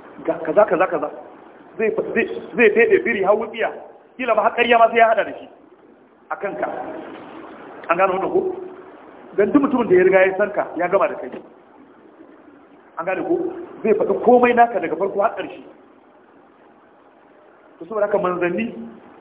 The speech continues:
za ka ga ana cewa, "To, ai mutane ne irinmu. Mutane ne masu cin abinci. Ko mun san iyayensu. Sun taso a unguwa kaza." To, yaya za a yi mutumin da ya taso a irin wannan unguwa, mutumin da ya kaza, ya zo ya karantar da ni, mai zai karantar da ni?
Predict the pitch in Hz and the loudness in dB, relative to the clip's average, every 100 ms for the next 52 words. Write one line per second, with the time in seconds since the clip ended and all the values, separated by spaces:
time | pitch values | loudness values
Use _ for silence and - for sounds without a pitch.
0 | - - - - 202 185 175 - - 196 | -20 -20 -20 -6 -4 -2 -2 -2 -2 -4
1 | 180 185 175 - 196 247 294 226 202 208 | -4 -4 -4 -4 -6 -6 -2 -2 -2 -6
2 | 196 208 165 127 - - - - _ - | -6 -6 -8 -14 -18 -20 -20 -20 _ -20
3 | - - - 220 233 214 226 220 180 180 | -20 -20 -14 -8 -4 -2 -2 0 -2 0
4 | 247 180 170 170 - - - - - - | -2 0 -2 -4 -10 -14 -18 -20 -6 0
5 | 226 262 269 269 277 208 202 208 - - | 2 4 4 4 4 6 2 -2 -8 -14
6 | - - - - - - - - 254 269 | -20 -20 -20 -20 -20 -20 -14 -10 -2 0
7 | - - 220 180 175 214 214 165 147 - | 2 2 2 2 2 2 2 -2 -4 -8
8 | - - - - - _ _ - 202 196 | -14 -18 -20 -20 -20 _ _ -8 -2 2
9 | 185 185 180 185 285 214 202 - - - | 2 4 2 2 2 2 0 -8 -16 -20
10 | - - - 269 214 190 190 214 220 233 | -20 -16 -8 -6 4 6 6 2 0 -2
11 | 220 226 220 185 190 220 190 170 214 180 | -2 -2 -2 -2 -4 -4 -6 0 2 2
12 | - - - - 185 269 247 202 220 208 | -6 -14 -20 -16 -10 -6 0 4 4 4
13 | 208 - - - 180 190 262 214 233 240 | 2 0 -6 -6 0 2 4 4 2 2
14 | 254 214 202 196 214 226 285 240 233 247 | 0 0 -2 0 0 2 2 2 2 2
15 | 214 196 190 | 2 2 0